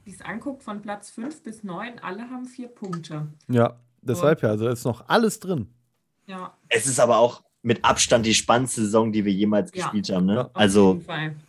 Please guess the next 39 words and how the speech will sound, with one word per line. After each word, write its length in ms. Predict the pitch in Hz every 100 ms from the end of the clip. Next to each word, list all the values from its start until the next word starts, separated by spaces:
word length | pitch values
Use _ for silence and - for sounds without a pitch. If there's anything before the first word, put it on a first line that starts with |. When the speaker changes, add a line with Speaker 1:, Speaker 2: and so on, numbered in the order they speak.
| _
Speaker 2:
Auch 220 | 160 151
oben 400 | 180 202 233 185
ist 200 | 143 -
noch 200 | 131 117
alles 280 | - 120 113
möglich, 400 | 127 160 131 104
ne? 180 | 123 147 - _ - _ _ _ -
Köln 180 | - 160
Speaker 3:
Ja. 140 | -
Speaker 2:
kann 160 | 185 202
das 220 | 202 -
Wunder 260 | 196 202 190
schaffen. 440 | 190 190 - - _ _ _ _ _ _ _ _ _ _ _
Speaker 3:
Man 100 | 123
muss 160 | 143 175
auch 80 | 135
noch 100 | 123
dazu 320 | 120 - 147
sagen, 260 | 123 117 117
dass 220 | 110 - 110
Bodensee 380 | 131 151 110
jetzt 180 | 110 104
gerade 200 | 107 104
Vierter 400 | - - - -
ist. 320 | 104 156 - _ - - _
Aber 440 | - 113 110 107 _
wenn 200 | 110 131
die 100 | 147
gewinnen, 340 | 123 110 147 131
haben 120 | 123
die 100 | 120
halt 120 | 104
auch 180 | 135 170
sieben 300 | - 98 92
Punkte, 340 | 95 92 -
ne? 180 | - 131 120
Speaker 2:
Jo. 200 | 117 - _ - 95 - - _ _ _ _ _ _ _ 226 233 185 _ _ _ _ _ _ _ _
Speaker 3:
Und 180 | 87 90
dann, 360 | 98 104 -